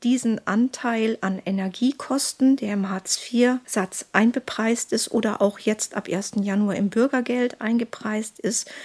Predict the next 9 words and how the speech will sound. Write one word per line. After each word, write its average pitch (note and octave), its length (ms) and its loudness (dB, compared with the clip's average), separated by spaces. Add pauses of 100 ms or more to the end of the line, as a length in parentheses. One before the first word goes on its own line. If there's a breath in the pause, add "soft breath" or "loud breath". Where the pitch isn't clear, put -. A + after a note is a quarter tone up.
(180 loud breath)
so - 320 2
erhöht A#3 520 0
wird, G#3+ 320 -2
dass G#3 180 -6
er G3 80 -2
dem F#3+ 280 -2
durchschnittlichen A#3 840 -2
angemessenen G#3+ 760 0
Stromverbrauch G#3 1120 -2